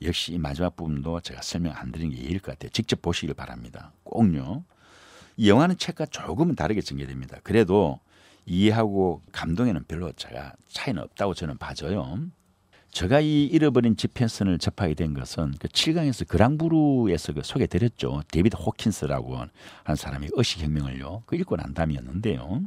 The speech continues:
이 의식혁명에서는 제일 높은 그 점수를 받은 영화로 이제 제가 프랑스 영화 그랑부를 소개했지 않습니까? 그 실은 거기서 두 개의 영화를 소개했습니다. 의식 지수가 상당히 높다는 거예요. 이 그랑부르하고 잃어버린 지펜스는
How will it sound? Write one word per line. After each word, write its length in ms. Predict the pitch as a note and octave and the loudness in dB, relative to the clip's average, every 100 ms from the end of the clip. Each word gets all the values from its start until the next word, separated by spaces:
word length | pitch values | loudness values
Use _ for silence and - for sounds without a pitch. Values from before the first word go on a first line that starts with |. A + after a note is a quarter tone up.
| G3 _ _ - - - - | -8 _ _ -20 -20 -20 -4
이 160 | D3+ D3 - | 0 4 6
의식혁명에서는 880 | G#3+ D#3 C3 C3+ B2+ A2+ - A2 - | 6 4 2 6 6 6 4 0 0
제일 420 | - - - E3 D3+ | -4 -4 2 6 8
높은 540 | D#3+ - - D#2 C2 - - _ | 8 6 2 0 -2 -14 -20 _
그 220 | - C2 - | -6 -6 4
점수를 400 | G#2+ A2+ - G2+ | 6 8 6 4
받은 320 | E2 E2 C#2 | 4 4 2
영화로 280 | C#2 C#2+ C#2 | 0 -4 -6
이제 200 | C#2+ - | -8 -10
제가 180 | - - - | -12 -10 0
프랑스 300 | C3+ D#3 F#2+ | 0 2 0
영화 100 | D2+ | 0
그랑부를 440 | - F2 C3 B2 | 2 2 2 0
소개했지 320 | - G#2 - G2 | -2 -2 -2 -4
않습니까? 640 | - B2 A#2 - C#2+ F#2 _ _ - | -2 -4 -4 -6 -6 -10 _ _ -6
그 80 | - | -2
실은 500 | - - F3 F3 G#2+ | 0 2 4 4 2
거기서 420 | - C#3 G#2+ E2 C2 - | 2 2 2 0 -2 -2
두 160 | F2 | 4
개의 220 | F#2+ F3 | 8 8
영화를 260 | C3 D2 C2 | 8 2 0
소개했습니다. 800 | - A#1+ A#1 - A#1 C#2+ D#2 C#2 - _ - - - - | -4 -6 -8 -12 -12 -8 -8 -10 -16 _ -20 -20 -12 2
의식 220 | C3+ - | 2 2
지수가 320 | - F#2+ E2+ - | -2 -2 -4 -6
상당히 520 | - - A#2+ D#3 A#3 | -6 0 4 6 6
높다는 420 | G#2+ - D#3 A#2 | 4 2 0 2
거예요. 520 | C#2+ B1 A#1 A#1+ C3+ - _ - - - | 0 -4 -6 -6 -6 -8 _ -20 -20 2
이 160 | A#2 G#2+ | 4 4
그랑부르하고 760 | - F2 A2 C#3 C#3+ C#3+ G2 - | 6 6 6 4 2 4 4 4
잃어버린 400 | D#3 C3 F2+ D#2+ | 4 4 4 2
지펜스는 540 | - - D2 C#2+ C2+ | 0 -2 -2 -4 -8